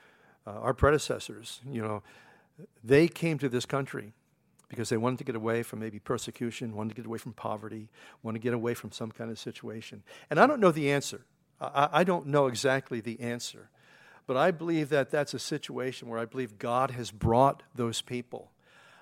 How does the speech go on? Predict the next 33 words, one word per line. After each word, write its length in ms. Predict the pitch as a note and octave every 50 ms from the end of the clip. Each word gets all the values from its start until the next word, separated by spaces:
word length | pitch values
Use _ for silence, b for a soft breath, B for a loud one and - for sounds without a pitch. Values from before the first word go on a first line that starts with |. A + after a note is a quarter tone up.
| b b b
Um, 560 | A2+ G#2+ G#2+ G#2+ G#2+ G#2 G#2 G#2 G#2+ A2+ A2 - _ _ _ _ - -
and, 300 | A#2+ A#2 A2+ A2 A2+ A2+
uh, 120 | A2+ A2+
somehow, 760 | - - - E3 F3+ F#3 F3 F3 D#3+ C#3 B2+ A2+ G2+ F#2+ F#2 - b b b b b b b b b
uh, 220 | - G#2+ G#2+ G#2+ A2
somehow 680 | - - D3+ D3+ D3+ C#3 C3+ C#3+ C#3 B2+ B2+ B2 A#2+ A2+
that, 420 | C3 B2+ A#2 A#2 - _ - -
uh, 300 | B2 A2 A2 A2+ A2 A2 A#2+ A#2+
perhaps 420 | - C3 A#2+ A2+ C3+ C3+ B2+ - -
God's 240 | - - C3 C3
gonna 180 | A2+ C3+ A#2+ A#2
raise 440 | A2 G#2+ B2+ C#3 C#3+ D3+ C#3+ - C#3
up 240 | B2+ B2 - - -
his 280 | - - F#3+ G#3+ F#3+
people, 380 | - - - B2+ A2+ - A#2+ A2+
the 80 | A2+
church, 480 | G#2+ - - - C#3 B2+ C3 - - - B B B B B -
to 100 | - C3+
minister 680 | B2+ B2+ C#3 D#3 E3+ F3+ F3+ D#3+ - - - C3+ B2
to 220 | - - - C#3
that, 480 | A#2+ A2+ B2+ B2+ C#3 C#3+ C#3+ D3 - - b b b b b b b
you 100 | B2+ A#2+
know, 80 | B2
particular 500 | A#2+ - C3 C3 - C#3+ C3+ - C3 B2
need. 180 | A#2+ C3 C3 A#2
I 80 | A#2
think 180 | A2+ - E3+ C#3+
so 180 | - F3 D3 D3
oftentimes 500 | D3+ C#3+ - C#3+ - D3+ C#3 C3+ - B2
we 80 | A#2+
look 260 | A#2 B2+ D3 E3 D#3+
at 140 | G3 E3+ E3+
it 140 | E3+ D#3+ -